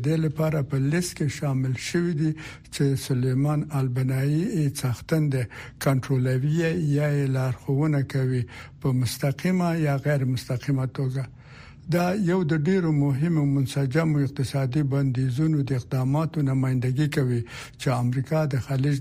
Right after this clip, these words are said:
د همکارۍ د انډیوالې شورا سره په ګډه کړې ده او د تروریستي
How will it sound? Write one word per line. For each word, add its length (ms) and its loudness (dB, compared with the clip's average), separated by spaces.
د 20 2
همکارۍ 540 0
د 20 -2
انډیوالې 840 0
شورا 300 0
سره 180 0
په 160 -4
ګډه 220 2
کړې 320 2
ده 100 2
او 60 2
د 20 0
تروریستي 600 -2